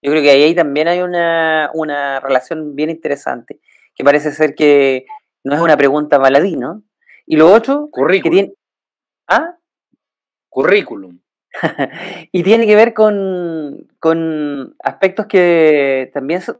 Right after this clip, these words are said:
Speaker 1: que creo que son relevantes en términos de lo que significa, eh, la sexualidad,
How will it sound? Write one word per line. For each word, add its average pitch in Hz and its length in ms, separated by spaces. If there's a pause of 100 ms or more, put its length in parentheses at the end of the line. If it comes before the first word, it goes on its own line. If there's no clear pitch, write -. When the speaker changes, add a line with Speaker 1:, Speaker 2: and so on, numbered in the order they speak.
Speaker 1:
que - 160 (100)
creo 190 140
que 180 80
son 208 160
relevantes 196 520
en 190 120
términos 208 360
de 175 120
lo 175 120
que 165 100
significa, 180 960 (360)
eh, 123 1200
la 139 160
sexualidad, 180 920